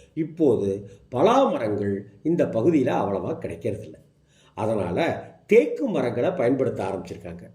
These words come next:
மரத்தை கொண்டு காவடி செய்யும்போது அந்த காவடியில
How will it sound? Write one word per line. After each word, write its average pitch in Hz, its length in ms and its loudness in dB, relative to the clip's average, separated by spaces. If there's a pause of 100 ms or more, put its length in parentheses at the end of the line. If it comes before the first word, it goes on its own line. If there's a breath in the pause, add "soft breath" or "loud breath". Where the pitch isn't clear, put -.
(340 soft breath)
மரத்தை 202 600 0
கொண்டு 98 640 -6 (180)
காவடி 208 380 4
செய்யும்போது 95 880 -4 (220 soft breath)
அந்த 214 300 -2
காவடியில 139 800 -2